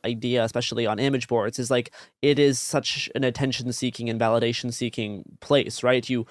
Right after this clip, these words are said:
you want to, you want to post things that get you a lot of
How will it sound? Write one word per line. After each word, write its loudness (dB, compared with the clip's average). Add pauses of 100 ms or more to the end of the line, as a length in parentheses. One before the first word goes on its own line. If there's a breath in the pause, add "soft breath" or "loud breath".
(280 loud breath)
you 2
want 2
to, 4
you 2
want 4
to 0
post 0
things -4
that -2
get -2
you 2
a 2
lot 4
of -2